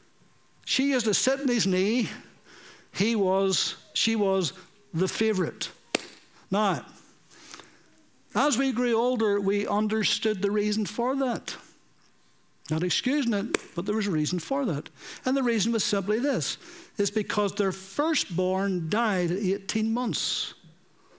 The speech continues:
They lost their little baby daughter at eighteen months through meningitis. So after a couple of years, along comes Sandra, my oldest sister. So you can understand then how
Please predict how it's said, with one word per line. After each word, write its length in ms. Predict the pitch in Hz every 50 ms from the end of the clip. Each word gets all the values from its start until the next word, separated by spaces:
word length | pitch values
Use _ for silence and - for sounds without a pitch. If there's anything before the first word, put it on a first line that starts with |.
| - _ -
They 80 | - 156
lost 400 | 156 156 160 165 156 - - -
their 100 | 160 147
little 320 | 156 175 170 180 175 147 - - - - _ -
baby 220 | 156 165 170 175
daughter 320 | 156 202 214 240 240 233 226
at 80 | 208
eighteen 440 | 202 208 208 214 214 - 220 214 214
months 260 | 233 254 220 180 -
through 180 | - - 180 180
meningitis. 800 | 185 185 190 202 202 - 240 247 262 214 147 196 - - - - _ - - - - - - - - - - - - - -
So 240 | - - - 190 180
after 240 | 180 180 165 - 180
a 60 | 151
couple 280 | - - 175 160 - 165
of 60 | 160
years, 500 | 170 180 208 247 269 277 262 185 - - - - - - - -
along 400 | 175 170 180 202 233 269 269 233
comes 460 | - - - 190 185 190 190 - - - - -
Sandra, 840 | - - - - - - 233 240 254 262 247 185 170 170 160 147 - - - - - - -
my 180 | 185 180 196 214
oldest 600 | 214 165 160 165 156 160 185 170 - - - -
sister. 500 | - - 269 247 - - 160 131 123 - - - - - _ - - - - - - - - - - - - -
So 180 | - - -
you 240 | 202 214 262 311 320
can 140 | - 302 254
understand 800 | 240 240 247 220 226 208 - - - - 226 226 247 262 269 233
then 160 | 220 208 202
how 260 | 156 131 202 202 190